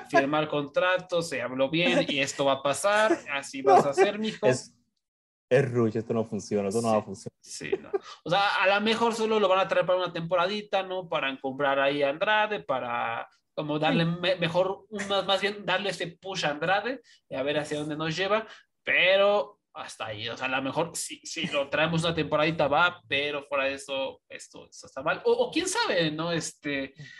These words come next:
Speaker 1: Abraham
Speaker 2: Papel de la
Speaker 1: capaz
Speaker 2: cabellera.
Speaker 1: Ajá.
Speaker 2: <laughs> Papel de la cabellera contra L A Park.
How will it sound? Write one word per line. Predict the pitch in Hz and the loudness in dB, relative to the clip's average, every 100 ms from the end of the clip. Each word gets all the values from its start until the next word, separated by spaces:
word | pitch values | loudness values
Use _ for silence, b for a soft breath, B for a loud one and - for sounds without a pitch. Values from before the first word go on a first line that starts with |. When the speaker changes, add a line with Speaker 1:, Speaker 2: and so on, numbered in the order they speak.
| B | B
Speaker 1:
Abraham | - 151 156 160 | 0 2 4 4
Speaker 2:
Papel | 117 123 127 | 4 4 6
de | |
la | 139 | 6
Speaker 1:
capaz | 156 | 6
Speaker 2:
cabellera. | 147 135 139 151 156 _ | 6 4 2 2 -4 _
Speaker 1:
Ajá. | 180 - - 165 | -6 -6 -6 0
Speaker 2:
<laughs> | 180 | 4
Papel | 110 131 | 4 4
de | 143 | 6
la | 147 | 6
cabellera | 151 147 151 147 | 6 6 4 4
contra | 147 147 143 139 | 2 2 0 0
L | 143 | -2
A | 147 | 0
Park. | 151 156 - | 0 0 -2